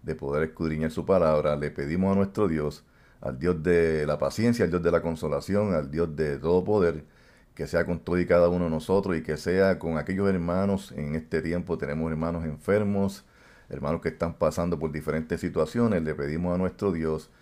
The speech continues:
en el nombre de nuestro Señor Jesucristo, que sea con todos y cada uno de nosotros y con todos nuestros hermanos que están pasando necesidades.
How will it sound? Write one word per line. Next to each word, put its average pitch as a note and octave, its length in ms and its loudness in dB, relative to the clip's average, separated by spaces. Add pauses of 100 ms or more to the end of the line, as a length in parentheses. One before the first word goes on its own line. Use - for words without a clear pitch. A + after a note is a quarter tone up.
(300)
en D2 180 -4
el C#2+ 120 -4
nombre F#2 340 4
de F2 60 4
nuestro D#2+ 260 -2
Señor F2 200 0
Jesucristo, F2+ 640 -2
que C#2 100 -4
sea D2+ 220 0
con D#2+ 160 -4
todos D#2+ 160 -2
y D#2 80 -2
cada D2+ 200 4
uno D#2+ 180 0
de D2+ 60 -2
nosotros F2+ 420 -2
y - 20 -6
con C#2 140 -10
todos D2+ 200 -2
nuestros D2+ 320 -6
hermanos D2+ 440 -4
que - 80 -12
están C#2+ 220 -8
pasando D2 420 -4
necesidades. C2 720 -4